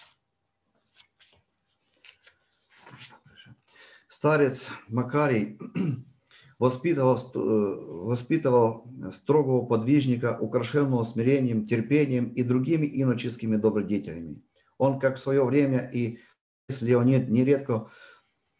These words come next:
подвергал отца Амвросия унижениям и оскорблениям. Когда за отца Амвросия пытались заступиться свидетели этих воспитательных мер: "Батюшка, он человек больной", старец отвечал: "А разве хуже,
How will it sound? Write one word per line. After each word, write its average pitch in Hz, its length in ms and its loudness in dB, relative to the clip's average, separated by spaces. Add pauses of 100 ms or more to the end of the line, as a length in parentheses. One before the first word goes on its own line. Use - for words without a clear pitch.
(180)
подвергал 131 680 2
отца 135 320 -4
Амвросия 127 640 0
унижениям 117 560 0
и 107 80 -4
оскорблениям. 95 760 -2
Когда 127 380 -2
за 120 160 -4
отца 123 240 -2
Амвросия 131 460 0
пытались 117 400 -2
заступиться 135 640 -4
свидетели 107 520 -4
этих 107 360 -6 (140)
воспитательных 110 800 -4
мер: 92 340 -6 (500)
"Батюшка, 120 640 -2
он 135 160 -2
человек 139 280 -2
больной", 139 520 2 (160)
старец 135 380 -2
отвечал: 95 560 -10 (300)
"А 113 120 -4
разве 127 340 2
хуже, 156 460 -4